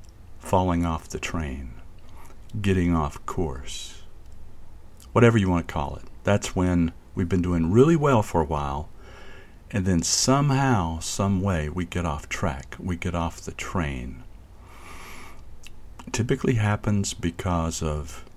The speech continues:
maybe a stressful ev-, event in our life that caused us to stress eat, or we had an illness that stopped us from exercising, or it could be peer pressure from family or friends. It could be a number of things.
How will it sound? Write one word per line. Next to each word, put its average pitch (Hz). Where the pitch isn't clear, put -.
maybe 90
a 78
stressful 82
ev-, 76
event 85
in 85
our 76
life -
that -
caused 82
us 78
to -
stress -
eat, 87
or 104
we 98
had 95
an 87
illness 90
that 85
stopped 90
us 82
from 82
exercising, -
or 123
it 123
could 120
be 113
peer -
pressure 90
from 85
family 90
or 71
friends. 82
It -
could -
be 208
a 175
number 147
of -
things. -